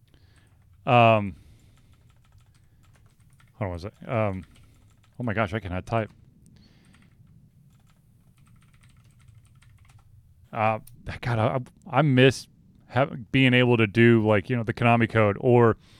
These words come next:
um, for Mega Man three on the Nintendo, if you held down, I think it was left on the second controller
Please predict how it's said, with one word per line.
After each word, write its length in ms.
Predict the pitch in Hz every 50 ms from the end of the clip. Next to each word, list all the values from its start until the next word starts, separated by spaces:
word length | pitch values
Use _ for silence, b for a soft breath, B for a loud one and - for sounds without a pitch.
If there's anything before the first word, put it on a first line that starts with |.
| b b b b b _
um, 480 | - 120 113 110 107 104 101 95 92 80 - _ _ _ - _ _ _ _ _ _ _ _ - -
for 500 | - - - 120 120 117 113 107 107 - - _ -
Mega 360 | 117 107 110 113 127 127 139
Man 600 | 135 127 123 123 120 120 120 117 113 110 107 95 - _ _
three 580 | - - - 123 127 143 139 131 110 101 98 -
on 280 | - 104 107 110 110 107
the 60 | 107
Nintendo, 760 | 104 101 98 - - - 147 160 156 120 107 98 95 95 87 - b b b b b b b b
if 140 | - 107 107
you 120 | 120 113
held 440 | 95 107 131 139 139 139 135 120 -
down, 500 | - 127 127 127 123 123 123 120 117 107 - _ _ _ _ _ _ _ _ _ _ _ _
I 60 | - 120
think 140 | - 127
it 20 | 131
was 160 | 113 90 98
left 400 | 104 110 127 135 127 - - -
on 140 | 127 113 113
the 80 | 107
second 680 | 95 - - - 131 131 - - 139 127 123 - - - _ _ _ _
controller 800 | - - 117 104 - - - 131 123 131 123 107 95 87 87 85